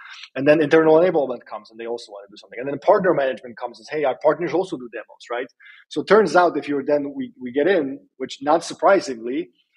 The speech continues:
that not just sales are doing demos, the whole organization is doing demos because, well, logically, you're selling a product. So it should be at every touch point with a customer internally, et cetera. So,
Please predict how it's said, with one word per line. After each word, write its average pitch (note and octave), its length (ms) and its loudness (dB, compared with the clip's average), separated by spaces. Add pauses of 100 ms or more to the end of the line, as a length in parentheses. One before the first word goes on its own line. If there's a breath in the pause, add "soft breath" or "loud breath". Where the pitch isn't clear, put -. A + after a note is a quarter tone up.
(260)
that C#3 180 -4
not E3+ 220 2
just F3 220 -6
sales D3 280 0
are C3+ 80 -2
doing A#2+ 320 -8
demos, A#2 340 -6
the - 60 -12
whole G#3 180 8
organization C#3 640 2
is G#2 80 -16
doing G#2+ 240 -16
demos - 520 -12
because, C3+ 400 0
well, C3+ 280 0 (480)
logically, B2 640 0
you're C3+ 140 -2
selling E3+ 340 4
a B2+ 60 -2
product. B2+ 560 -2 (460)
So C3+ 200 -2
it C3 140 -4
should D3+ 300 -2
be B2 260 -4
at B2+ 80 -2
every B2+ 220 0
touch - 320 -2
point A2+ 180 -6
with G#2 80 -6
a A2 60 -6
customer A#2+ 480 0
internally, G#2+ 420 -6
et G2+ 140 -12
cetera. - 240 -10
So, G#2+ 300 -2